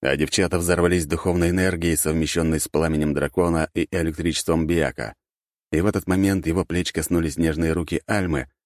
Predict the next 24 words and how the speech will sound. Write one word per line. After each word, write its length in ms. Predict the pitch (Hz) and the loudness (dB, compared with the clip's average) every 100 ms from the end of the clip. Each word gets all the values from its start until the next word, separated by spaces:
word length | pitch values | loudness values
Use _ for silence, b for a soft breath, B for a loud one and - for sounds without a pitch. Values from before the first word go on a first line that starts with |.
| _ - | _ -6
а 100 | 78 | -6
в 60 | - | -4
шею 320 | 127 120 107 | 0 2 2
впились 520 | - - 113 98 - | -2 -2 2 2 0
паучьи 480 | - 92 87 - 80 | -2 0 0 0 -2
клыки. 520 | - 80 - 53 50 _ _ _ _ _ _ _ _ _ _ _ _ | 0 -2 -2 -10 -10 _ _ _ _ _ _ _ _ _ _ _ _
Из 180 | 76 65 | -4 0
её 160 | 73 71 | 0 0
платья 340 | 82 80 82 | 0 0 0
на 100 | 80 | -2
спине 360 | - 78 82 80 | -2 -2 0 2
вырвались 400 | 80 78 78 78 | 2 2 0 0
паучьи 340 | 78 80 73 | 0 0 0
лапы 400 | 71 80 80 76 - _ - | 0 0 -2 -4 -6 _ -6
и, 80 | 78 | -2
обхватив 460 | 95 - 98 104 | -2 -2 -2 -2
крысолюда, 520 | - 92 90 90 95 85 | -4 -2 0 0 0 2
вонзились 560 | 90 87 82 87 80 | 2 0 0 0 -2
в 60 | 73 | -2
его 220 | 85 87 | 0 0
грудь, 400 | 78 90 98 87 | -2 2 2 2
живот 400 | 73 80 90 80 | 0 2 2 0
и 60 | 87 | -2
шею. 460 | - 104 65 57 | 2 2 2 -4